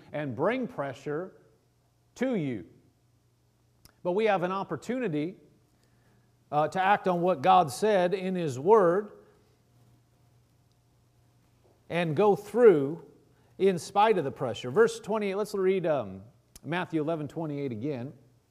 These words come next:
I wanna bring out something. Let's read it in the, the Amplified. It said, "Come to me, all you who labor and are heavy laden and overburdened, and I will cause you to rest.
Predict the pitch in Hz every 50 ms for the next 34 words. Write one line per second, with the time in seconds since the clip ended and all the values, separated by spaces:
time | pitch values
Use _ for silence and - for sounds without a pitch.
0 | _ _ _ _ _ _ _ _ _ _ _ _ _ _ _ _ _ _ _ _
1 | _ _ _ _ _ _ _ _ _ _ _ _ _ _ _ - 131 131 117 95
2 | 120 135 135 127 135 127 127 - - 135 143 147 143 - 143 160 151 143 147 127
3 | 135 131 123 117 107 98 92 87 - _ _ _ _ _ _ _ _ _ _ _
4 | - 123 123 131 123 120 120 104 - 107 98 92 98 101 - _ _ _ _ _
5 | _ _ _ _ _ _ _ _ _ _ _ _ _ _ _ _ _ _ _ _
6 | _ _ _ _ _ _ _ _ _ _ _ _ _ _ _ _ _ _ _ _
7 | _ _ - 160 147 180 226 175 - - 220 269 269 254 247 226 240 240 240 233
8 | 233 - 214 220 226 233 208 185 214 214 175 185 196 175 160 185 214 233 226 185
9 | 220 220 220 220 220 220 220 - 190 180 185 170 165 151 135 165 214 220 208 214
10 | 185 170 190 196 190 185 175 165 170 185 202 180 190 165 131 175 185 185 170 170
11 | 165 156 180 - 180 202 233 226 202 185 165 - - - 208 220 220 208 156 139
12 | 180 185 165 147 135 160 190 185 165 156 151 - - -